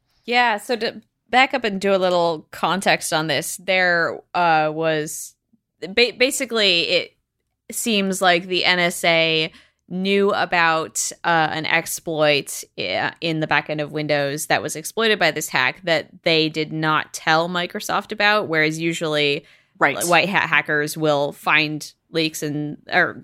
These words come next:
Speaker 1: leaks, blah, will find loopholes and ba-, things like that, and then alert the company and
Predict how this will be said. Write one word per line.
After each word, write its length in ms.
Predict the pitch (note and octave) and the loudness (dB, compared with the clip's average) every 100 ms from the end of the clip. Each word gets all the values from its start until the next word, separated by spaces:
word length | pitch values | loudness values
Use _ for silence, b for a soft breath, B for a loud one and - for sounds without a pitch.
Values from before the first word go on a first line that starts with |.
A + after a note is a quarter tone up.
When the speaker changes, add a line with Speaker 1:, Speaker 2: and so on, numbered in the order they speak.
| - | -12
Speaker 1:
leaks, 340 | C#3+ C#3 - - _ | -8 -8 -8 -16 _
blah, 260 | D3 C3+ - B B B | 2 2 0 B B B
will 140 | G#3 G3+ | -6 -4
find 440 | A3+ G#3+ G3+ F#3+ | 0 2 2 -4
loopholes 680 | F3+ F#3 F#3 F#3 E3+ E3+ E3+ | 0 0 2 2 2 2 -2
and 120 | D3 | -2
ba-, 140 | D3+ - | -4 -2
things 200 | F3 E3 | -4 -2
like 180 | D3+ C#3+ | -2 0
that, 240 | D3+ C#3+ - | 0 0 -2
and 160 | D3+ | -6
then 200 | D3 C#3 - | -8 -8 -8
alert 420 | F#3+ C4+ G4+ - | -6 -4 -4 -6
the 80 | B3+ | -8
company 600 | A3+ F#3 F#3 F3 F3 E3 | -6 -6 -6 -4 -2 -2
and 300 | D#3 D#3 | -4 -8